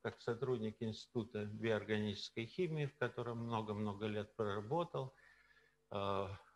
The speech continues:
вначале будучи аспирантом, э, Юрия Анатольевича Овчинникова, который был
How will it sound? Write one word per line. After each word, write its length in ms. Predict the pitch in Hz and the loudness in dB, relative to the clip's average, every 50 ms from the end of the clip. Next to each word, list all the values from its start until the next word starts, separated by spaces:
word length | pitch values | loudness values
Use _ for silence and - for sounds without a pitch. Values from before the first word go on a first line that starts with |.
| _ _ _ _ | _ _ _ _
вначале 580 | - 98 98 104 101 - - 120 104 98 92 98 | -4 0 0 2 2 2 2 0 0 0 0 -2
будучи 720 | 95 101 107 101 95 92 90 - - 107 101 92 95 - - _ _ _ _ _ | -2 -2 -2 -2 -2 -4 -6 -6 -4 -2 -2 -4 -4 -8 -16 _ _ _ _ _
аспирантом, 840 | - 95 101 - - 110 104 104 101 92 87 - - 95 95 95 _ _ _ _ _ _ _ _ _ _ _ _ _ _ _ _ _ _ _ _ _ | -8 -8 -6 0 0 2 2 2 0 -2 -4 -6 -8 -8 -8 -8 _ _ _ _ _ _ _ _ _ _ _ _ _ _ _ _ _ _ _ _ _
э, 240 | - 104 92 87 82 90 | -6 -4 -4 -2 -2 2
Юрия 320 | 101 110 117 110 107 98 | 4 6 6 6 6 4
Анатольевича 800 | 95 101 101 101 95 - 110 101 92 92 92 - - - 104 95 | 4 0 -2 -4 -2 0 0 0 0 -2 -8 -8 -8 -8 -6 -6
Овчинникова, 840 | 98 - - - 165 160 156 147 143 139 - 143 131 127 131 127 110 - _ _ _ _ _ _ _ _ _ _ _ _ _ _ - | -6 -6 -6 -4 -4 -2 0 -2 -2 0 0 0 0 0 0 -4 -6 -8 _ _ _ _ _ _ _ _ _ _ _ _ _ _ -8
который 760 | 95 92 - - 98 98 95 92 95 98 95 95 92 92 - _ _ | -8 -8 -4 0 2 2 2 2 2 2 0 0 -2 -4 -8 _ _
был 640 | - - - - 101 98 90 90 104 101 95 92 - | -18 -16 -14 -12 -10 -8 0 2 4 4 4 2 -2